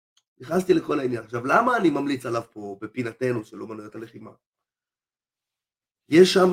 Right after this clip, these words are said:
המון, המון, המון קטעי לחימה של בנות, ובצורה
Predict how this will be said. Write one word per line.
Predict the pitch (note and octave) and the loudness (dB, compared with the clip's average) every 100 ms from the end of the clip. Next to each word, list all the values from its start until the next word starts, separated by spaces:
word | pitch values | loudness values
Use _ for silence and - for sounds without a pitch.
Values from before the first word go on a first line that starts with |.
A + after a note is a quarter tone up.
| F#3+ G3 - | 4 2 -2
המון, | - D#3 D#3+ E3+ F3 E3 | -8 -4 2 4 2 0
המון, | C3+ D#3 D#3 | -4 -2 -2
המון | C#3+ D3+ D3 | -2 -2 -4
קטעי | - - D#3 D#3+ | -10 -4 4 4
לחימה | C3+ B2+ B2 B2+ D3 _ _ _ _ _ _ _ _ _ _ _ _ _ | 2 -2 -2 -2 -6 _ _ _ _ _ _ _ _ _ _ _ _ _
של | - D3 B2+ | -10 -6 -2
בנות, | B2 C#3+ C#3+ - _ _ _ _ _ _ _ _ _ _ _ _ _ _ _ _ _ _ _ _ _ _ _ | 0 2 0 -2 _ _ _ _ _ _ _ _ _ _ _ _ _ _ _ _ _ _ _ _ _ _ _
ובצורה | G2 B2+ C3 B2+ - _ _ _ A#2 B2 A#2+ C3+ A#2+ C#3 F3 F#3 | -4 0 0 -2 -6 _ _ _ -2 0 0 -2 0 4 6 4